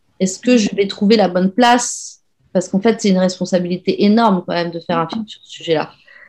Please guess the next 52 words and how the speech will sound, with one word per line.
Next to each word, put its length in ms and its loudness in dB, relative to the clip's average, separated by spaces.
Et 60 4
en 80 4
fait, 180 4
ça 160 2
me 60 0
paralyse 580 2
presque. 540 -12
Euh, 80 2
ça 180 2
me 60 8
paralyse 460 4
déjà 280 2
parce 200 -6
que 400 -4
intimement, 440 4
c'est 200 -2
assez 280 -4
fort, 360 2
enfin, 120 -12
c'est 180 -14
très 180 -6
fort 260 2
même, 220 -2
c'est 220 -18
très 160 -4
dur 280 0
même. 320 4
Et 60 0
puis 140 -4
après, 400 2
euh, 60 4
par 140 -4
rapport, 360 -2
euh, 200 0
au 140 -2
monde, 340 4
à 180 2
la 100 0
société, 600 0
à 80 4
tout 140 -16
ça, 280 2
enfin, 160 -4
j'ai 160 -8
pas 100 -4
envie 240 -2
de 320 -4
faire 120 -4
n'importe 380 -4
quoi, 200 4
quoi. 260 -10
Euh, 680 0